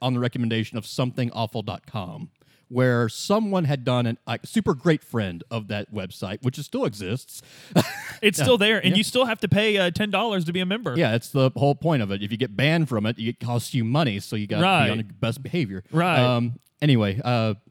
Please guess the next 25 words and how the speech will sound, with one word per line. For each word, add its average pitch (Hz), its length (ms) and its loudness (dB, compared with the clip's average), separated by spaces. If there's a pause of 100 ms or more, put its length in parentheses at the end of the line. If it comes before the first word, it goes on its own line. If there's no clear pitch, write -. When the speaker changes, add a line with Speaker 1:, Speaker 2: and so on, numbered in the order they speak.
(200)
Speaker 1:
a 139 40 -8
super 196 200 0
great 160 180 4
friend 139 320 2
basically 123 380 2
has 113 120 -2
approached 160 500 4
this 151 200 2
game 120 540 0 (260)
not 165 340 2
as 147 160 2
a 143 40 4
broken 131 440 2
mess, 107 360 -2
but 117 300 -4
just, 131 300 -2
like, 135 200 -2 (480)
just 202 240 -6
look 180 160 2
at 170 80 2
it 151 100 0
for 147 100 -4
what 123 140 2
it 107 100 0
is, 95 400 -4